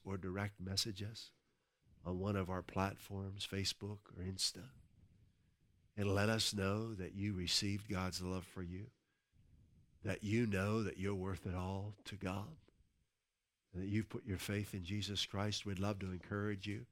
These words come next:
We'd love to help you grow in the knowledge of that love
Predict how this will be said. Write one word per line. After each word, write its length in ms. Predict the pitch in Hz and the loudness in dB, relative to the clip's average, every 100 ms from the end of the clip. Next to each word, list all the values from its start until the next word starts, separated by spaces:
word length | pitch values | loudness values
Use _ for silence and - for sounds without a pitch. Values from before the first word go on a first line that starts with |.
| - - _ _ - | -20 -20 _ _ -6
We'd 120 | 98 | 0
love 200 | 98 95 | 0 0
to 80 | 92 | -2
help 360 | 80 98 98 | 0 0 -2
you 120 | 101 101 | -4 -4
grow 480 | 101 98 101 101 101 _ - - - | -2 0 0 -2 -8 _ -20 -20 -6
in 160 | 98 92 | -2 0
the 80 | 87 | 0
knowledge 640 | 90 90 92 95 - - _ _ _ _ - | 0 0 -2 -6 -10 -10 _ _ _ _ -6
of 160 | 92 80 | -4 -2
that 220 | 85 - | -2 -2
love 480 | 98 92 65 - | -4 -2 -4 -8